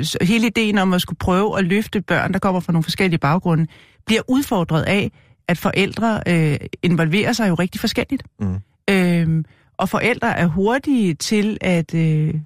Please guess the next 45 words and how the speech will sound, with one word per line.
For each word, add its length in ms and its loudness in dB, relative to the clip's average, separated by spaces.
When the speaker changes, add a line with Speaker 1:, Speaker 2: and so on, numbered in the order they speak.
Speaker 1:
at 160 0
gå 100 0
ind 240 0
og 80 2
lave 180 2
vurderinger, 540 -2
øh, 280 2
også 180 -2
på 80 -8
andres 300 0
børn. 320 -2
Øh, 360 2
og 120 -2
det 60 2
er 40 0
der 60 2
sikkert 300 -2
gode 200 0
grunde 280 0
til. 180 0
Og 80 -2
samtidig 360 0
så 80 0
siger 240 0
vi, 80 2
ligesom 280 2
vi 60 0
siger, 340 0
at 100 -4
det 60 0
er 40 0
godt 200 0
at 100 0
lære 320 2
at 60 0
håndtere 380 0
alle 160 2
mulige 240 0
slags 280 -2
følelser, 300 0
også 160 0
de 80 0
grimme 280 2
i 20 2
familien. 480 0